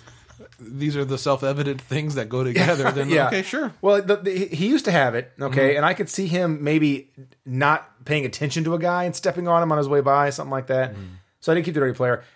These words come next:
Speaker 2: Uh, I gave him a cost of two hundred fifty K. Now,
Speaker 1: Okay.
Speaker 2: some people may be thinking that's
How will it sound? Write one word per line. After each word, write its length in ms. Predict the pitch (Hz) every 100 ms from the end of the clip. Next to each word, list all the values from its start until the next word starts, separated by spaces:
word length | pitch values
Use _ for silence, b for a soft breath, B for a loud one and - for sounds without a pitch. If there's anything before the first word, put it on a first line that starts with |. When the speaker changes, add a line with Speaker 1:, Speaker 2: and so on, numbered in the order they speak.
| B
Speaker 2:
Uh, 280 | 139 147 147 -
I 140 | 156
gave 280 | 165 185 180
him 180 | 175 160
a 60 |
cost 360 | 135 151 147 -
of 100 | 123
two 100 | 151
hundred 220 | 147 147
fifty 240 | 131 127 117
K. 280 | 104 95 - - _ _ _ _
Now, 300 | - 123 123 127
Speaker 1:
Okay. 40 |
Speaker 2:
some 140 | 143 160
people 140 | 170
may 120 | 151
be 80 | 151
thinking 260 | 151 156 143
that's 340 | 135 127 -